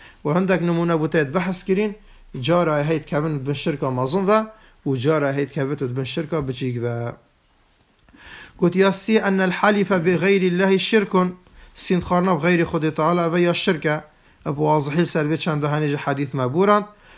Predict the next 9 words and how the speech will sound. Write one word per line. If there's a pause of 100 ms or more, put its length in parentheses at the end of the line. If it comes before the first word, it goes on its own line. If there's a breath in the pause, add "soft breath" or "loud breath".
(140 soft breath)
و
أوا
ديجي (420 soft breath)
أو
هات
الصحيحة
مسلمي
دا (480 soft breath)
كو